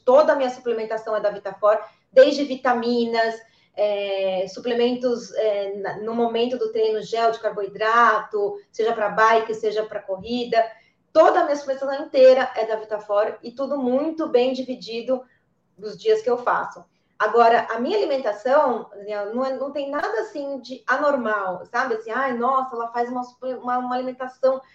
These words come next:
totalmente", não, são, é uma alimentação saudável, né, e balanceada. Não tem nada de diferente. "Ah, um, um chá da China, assim, que traz", não tem nada disso, sabe? É, o quanto mais natural, melhor.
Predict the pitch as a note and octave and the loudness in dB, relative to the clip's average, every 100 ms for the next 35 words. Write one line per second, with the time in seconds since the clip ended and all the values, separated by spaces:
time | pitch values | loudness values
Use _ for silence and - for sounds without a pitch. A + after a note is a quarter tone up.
0 | _ _ _ D#4+ E4+ E4+ D4+ - C#4+ C4+ | _ _ _ -4 0 0 0 -6 -2 0
1 | F#3+ - C4+ - B3+ C#4 C#4 C4+ C4 C4 | 0 -2 -4 0 0 0 0 -2 -2 -2
2 | B3 A#3 A3 G#3+ G3 G#3 G#3 G4+ A4 - | -4 -6 -8 -6 -4 -4 -2 -6 -6 -16
3 | _ _ - C#4 - D4 D#4 E4 E4+ - | _ _ -4 -4 -4 0 2 2 0 -2
4 | G#4 G#3+ F#3 F3+ - _ B3+ D#4+ G4 A#4+ | 0 0 -2 -6 -10 _ -10 -4 0 2
5 | C5+ D#4+ C4+ D#4 C4 G#3+ G3 C#4 - D4 | 2 0 2 6 6 6 0 2 4 6
6 | C4+ C4 B3+ - _ - C4+ C4+ C4 B3 | 6 4 0 -12 _ -8 -6 -4 -4 -4
7 | A3+ A3 A3 A3 - C#4 D4+ D4+ B3+ - | -6 -6 -6 -6 -6 0 2 4 2 -2
8 | - C#4 E4+ A#3+ G#3+ D4 D4 C4 - B3+ | -6 -4 -2 -4 -4 -6 -8 -8 -6 -4
9 | C#4+ E4+ C5+ C5+ E4+ B3+ G#3 F#3+ - C4+ | -4 -4 -2 -2 -2 -4 -6 -8 -6 -2
10 | C#4 A#3+ G3 - _ _ - A#3+ A3 C4 | -2 -2 -4 -6 _ _ -4 -2 -2 0
11 | D4+ E4 E4+ D#4 F#4+ F4+ D#4+ C#4+ D#4 D4+ | 2 2 0 0 0 -2 0 0 0 0
12 | A#3 F#3 - | 0 0 -4